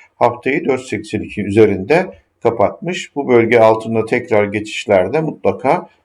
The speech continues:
stop durumunu değerlendirelim. Çünkü yapmış olduğu kısadaki dip bölgeden dört altmış beş bölgesi altına geçişlerden sonra geri çekilme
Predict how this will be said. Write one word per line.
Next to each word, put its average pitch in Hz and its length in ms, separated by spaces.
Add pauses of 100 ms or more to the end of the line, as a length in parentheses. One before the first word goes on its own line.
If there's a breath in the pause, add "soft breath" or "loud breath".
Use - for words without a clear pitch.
stop - 440
durumunu 95 360
değerlendirelim. 110 800 (240 loud breath)
Çünkü 120 440
yapmış 113 340
olduğu 117 280
kısadaki 113 480
dip 117 220
bölgeden 101 440
dört 117 240
altmış - 340
beş 110 220
bölgesi 104 360
altına 101 340
geçişlerden 98 760
sonra 113 280
geri 110 240
çekilme 98 480